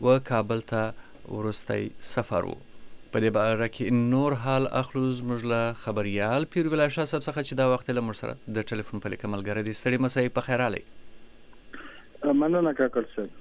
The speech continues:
Speaker 1: ډېره مننه له تاسو څخه هم که تر ټولو له مخه د دې غونډې حال راکوئ چې څه خبرې سوي دي او څه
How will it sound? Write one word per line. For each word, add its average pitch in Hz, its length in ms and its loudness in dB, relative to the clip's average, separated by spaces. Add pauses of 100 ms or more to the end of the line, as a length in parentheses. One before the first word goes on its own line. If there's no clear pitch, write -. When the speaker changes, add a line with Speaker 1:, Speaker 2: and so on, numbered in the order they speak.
(120)
Speaker 1:
ډېره 127 240 8
مننه 147 220 4
له 143 120 0
تاسو 151 220 2
څخه 147 120 4 (140)
هم 156 100 2 (120)
که 156 100 2
تر 139 140 -2
ټولو 147 180 4
له 147 120 4
مخه 147 200 4
د 123 160 2
دې 120 100 2 (120)
غونډې 135 320 4 (180)
حال 175 320 4
راکوئ 104 320 2 (140)
چې 104 100 0 (340)
څه 123 320 4
خبرې 123 520 2
سوي 202 240 2
دي 214 100 4
او 190 180 4
څه - 140 -2